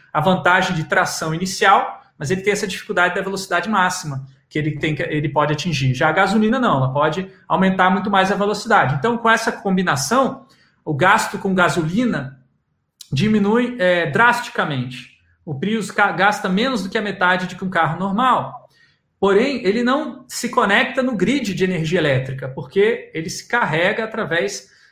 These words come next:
da próprio movimento das rodas, né? Ele tem um sistema de geração de energia elétrica que alimenta uma bateria lá dentro desse carro, que é gigante. Esse, esse é o problema de trazer o Toyota Prius, por exemplo, para o Brasil. Por que que a gente não tem um monte de Toyota Prius no Brasil, se ele é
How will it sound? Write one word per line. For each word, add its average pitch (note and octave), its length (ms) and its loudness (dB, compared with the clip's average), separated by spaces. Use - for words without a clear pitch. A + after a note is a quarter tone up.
da E3+ 140 0
próprio F#3 380 0
movimento A3+ 720 4
das G#3 260 0
rodas, E3 640 4
né? D3 200 -4
Ele D#3 120 -4
tem F#3+ 140 -2
um G3+ 60 -2
sistema G3 480 -6
de G3+ 320 -8
geração A3 460 4
de G3 80 0
energia F#3+ 280 0
elétrica G3 460 0
que A3 120 0
alimenta F3+ 340 0
uma G3 120 2
bateria G#3 480 4
lá F3 120 4
dentro D#3 280 -2
desse C3+ 220 -12
carro, D#3+ 260 0
que G3 80 -6
é G3 40 -4
gigante. F#3+ 580 0
Esse, F#3+ 400 4
esse B3 180 4
é C#4+ 40 6
o C4 40 6
problema A3 460 2
de - 120 -6
trazer F#3 300 2
o F#3 60 2
Toyota F#3+ 340 2
Prius, A3 280 -4
por B3 120 0
exemplo, A3 320 0
para A3+ 200 4
o G3 60 -2
Brasil. B3+ 380 0
Por D3+ 100 -4
que A3 100 -6
que A#3+ 60 -6
a A#3+ 40 0
gente A#3 200 -4
não A#3 100 -2
tem A3+ 180 2
um G#3 80 2
monte G#3+ 300 4
de F3+ 40 -8
Toyota F3 360 -2
Prius E3+ 380 -2
no E3 60 -4
Brasil, E3 320 0
se G#3+ 160 -4
ele A3+ 140 2
é A3 480 0